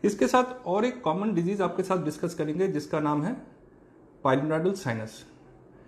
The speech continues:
क्योंकि इसका location और जो नए treatment option है, ये बाकी तीनों के साथ मिलता जुलता है,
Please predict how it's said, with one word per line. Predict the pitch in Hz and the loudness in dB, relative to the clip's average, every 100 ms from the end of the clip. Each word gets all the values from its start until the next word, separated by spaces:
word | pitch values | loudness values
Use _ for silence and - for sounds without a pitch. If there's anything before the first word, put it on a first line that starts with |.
| - - - | -20 -20 -2
क्योंकि | 202 208 | 0 2
इसका | 220 - | 0 4
location | 180 143 180 175 226 233 | 4 4 2 2 0 -2
और | - 170 | -2 -2
जो | 170 | 0
नए | 151 170 214 | 2 4 4
treatment | 185 175 175 160 | 4 2 2 2
option | 135 151 135 | 0 0 -2
है, | 139 - - - - | -2 -6 -14 -16 -8
ये | 151 185 208 | 0 4 4
बाकी | 143 147 - 214 | 2 0 0 -4
तीनों | 196 180 180 | -2 -2 0
के | 170 | -2
साथ | 170 196 208 - - - - - - - - | 0 -2 -2 -14 -20 -20 -20 -20 -20 -12 2
मिलता | 143 160 156 | 4 6 4
जुलता | 127 117 120 | 4 0 -6
है, | 113 | -8